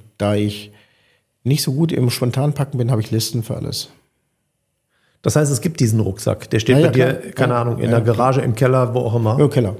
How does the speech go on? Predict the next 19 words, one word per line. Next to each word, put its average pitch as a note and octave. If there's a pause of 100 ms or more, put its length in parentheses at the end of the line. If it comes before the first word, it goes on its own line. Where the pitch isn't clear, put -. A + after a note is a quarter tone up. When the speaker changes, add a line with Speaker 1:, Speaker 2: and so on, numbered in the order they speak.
Speaker 1:
Mhm. C3 (300)
Speaker 2:
Und C3
wenn C#3+
jetzt E3+
gleich E3
ein G3
Anruf D3+
käme, D#3
dann -
Speaker 1:
Dann B2
bin A#2+
Speaker 2:
wärst C3
Speaker 1:
ich B2
Speaker 2:
du D3+
in C3+
sechs D#3
Stunden D3+
in C#3
Köln? C#3